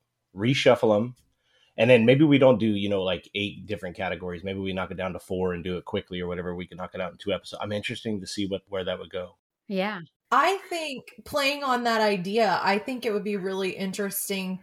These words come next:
Speaker 3: to do a list of all the songs that were never, either never singles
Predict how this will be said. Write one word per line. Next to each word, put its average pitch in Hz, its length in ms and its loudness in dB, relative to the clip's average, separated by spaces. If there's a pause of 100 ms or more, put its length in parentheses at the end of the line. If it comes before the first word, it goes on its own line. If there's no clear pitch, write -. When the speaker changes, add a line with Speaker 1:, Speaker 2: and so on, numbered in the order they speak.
(100)
Speaker 3:
to 190 460 0
do 196 260 0
a - 20 -2
list 190 320 -4
of 175 100 -6
all 185 220 0
the 190 140 -4
songs 185 400 -4
that 175 240 -4
were 180 180 -4
never, 180 800 -4 (280)
either 240 300 2
never 247 380 2
singles 262 920 0